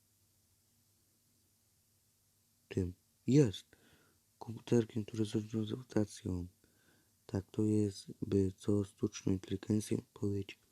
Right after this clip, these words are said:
Komputer, który zarządza mutacją, też jest prawidłowa.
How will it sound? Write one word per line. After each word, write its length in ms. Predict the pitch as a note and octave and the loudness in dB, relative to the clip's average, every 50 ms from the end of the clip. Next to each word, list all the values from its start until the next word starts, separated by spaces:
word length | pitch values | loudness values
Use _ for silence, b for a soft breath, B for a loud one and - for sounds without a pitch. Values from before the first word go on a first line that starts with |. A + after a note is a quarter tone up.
| B B B B B B B B - | B B B B B B B B 0
Komputer, 540 | - G#2+ G2+ G2+ G2+ - - G#2+ G#2 G#2 | 2 2 2 2 -2 2 4 4 4 4
który 340 | - _ - G#2 G2+ G2+ G2 | 2 _ -2 0 2 2 2
zarządza 380 | F#2+ G2 G2 G2 F#2+ F#2+ G2 F#2+ | 0 0 0 0 0 0 -2 -4
mutacją, 480 | F#2+ G#2 - - - - - - F#2+ | -4 -6 -12 -16 -18 -16 -12 -12 -10
też 300 | G2+ - F#2+ F#2 - - | -4 -4 -4 -4 -4 -4
jest 220 | F#2+ F#2+ F#2 - _ _ _ _ | -2 -2 -2 -4 _ _ _ _
prawidłowa. 560 | - - F#2+ F#2+ F#2 - - - F#2 F#2 F#2+ | 0 2 2 2 2 0 -6 -10 -8 -8 -8